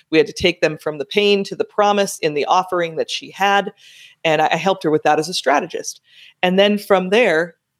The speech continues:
I said, "Okay, now who do you know? Let's leverage your resources. Who do you know in the industry? You've been doing this for thirty years,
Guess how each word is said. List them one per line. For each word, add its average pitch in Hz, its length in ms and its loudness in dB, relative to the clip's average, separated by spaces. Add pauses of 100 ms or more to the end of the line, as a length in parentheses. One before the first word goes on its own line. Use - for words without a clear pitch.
(140)
I 175 60 -2
said, 180 180 0
"Okay, 190 240 4
now 160 300 -2
who 240 140 -4
do 247 80 0
you 226 80 2
know? 240 160 4
Let's - 260 -2
leverage 180 540 0
your 185 120 0
resources. - 640 -6
Who 233 180 -8
do 277 40 -8
you 294 120 -6
know 247 140 0
in 233 60 -2
the 202 80 2
industry? 180 320 -6
You've 190 100 -10
been 277 120 -6
doing 208 200 2
this 151 180 -2
for 135 180 -6 (160)
thirty 185 320 0
years, 160 680 -4